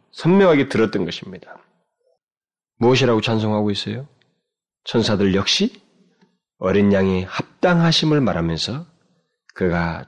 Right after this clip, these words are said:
죽임당하셨다고 하는 사실을 언급을 하고 그에게, 어, 몇 가지의 영광을 돌리고 있습니다. 어,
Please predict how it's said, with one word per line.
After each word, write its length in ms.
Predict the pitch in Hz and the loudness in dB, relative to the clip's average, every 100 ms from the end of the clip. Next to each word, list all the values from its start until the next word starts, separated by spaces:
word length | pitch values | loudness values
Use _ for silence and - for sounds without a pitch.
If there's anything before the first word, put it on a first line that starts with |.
| - | -10
죽임당하셨다고 1120 | - 120 165 190 175 160 156 165 - 139 131 | -6 -2 0 2 0 -2 -4 -8 -10 -10 -8
하는 120 | 123 | -10
사실을 540 | 123 104 98 120 165 - _ _ _ | -10 -10 -8 -8 -8 -10 _ _ _
언급을 360 | 90 80 78 78 | -10 -8 -10 -10
하고 480 | - 80 78 76 - - - _ | -12 -10 -10 -10 -14 -20 -20 _
그에게, 460 | - 80 76 80 - _ _ _ _ _ - | -6 -4 -4 -8 -12 _ _ _ _ _ -20
어, 60 | 90 92 - _ _ _ _ _ | -20 -18 -20 _ _ _ _ _
몇 160 | 87 82 | -10 -8
가지의 340 | 85 76 78 | -8 -6 -6
영광을 420 | 73 73 76 71 71 | -6 -8 -8 -10 -12
돌리고 320 | 73 73 73 | -12 -10 -8
있습니다. 380 | - - 58 - - _ _ _ _ _ - - - - - - - _ _ _ | -10 -10 -14 -20 -20 _ _ _ _ _ -20 -20 -20 -20 -20 -20 -20 _ _ _
어, 40 | - | -18